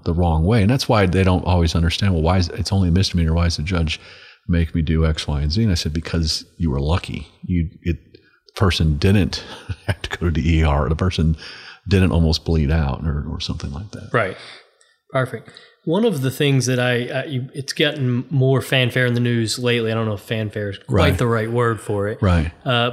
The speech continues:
Speaker 2: but has gotten more airtime is domestic violence. Uh, you're seeing it
Speaker 1: Sure.
Speaker 2: in sports and things like that.
Speaker 1: Mm-hmm.
Speaker 2: What makes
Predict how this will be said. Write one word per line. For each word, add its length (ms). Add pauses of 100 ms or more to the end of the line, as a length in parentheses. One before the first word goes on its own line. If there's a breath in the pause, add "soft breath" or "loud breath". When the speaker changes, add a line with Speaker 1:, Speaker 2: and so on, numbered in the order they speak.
Speaker 2:
but 140
has 160
gotten 240
more 160
airtime 440
is 80
domestic 480
violence. 460
Uh, 60
you're 160
seeing 240
it 20
Speaker 1:
Sure. 160
Speaker 2:
in 80
sports 480
and 100
things 200
like 160
that. 180
Speaker 1:
Mm-hmm. 320
Speaker 2:
What 240
makes 540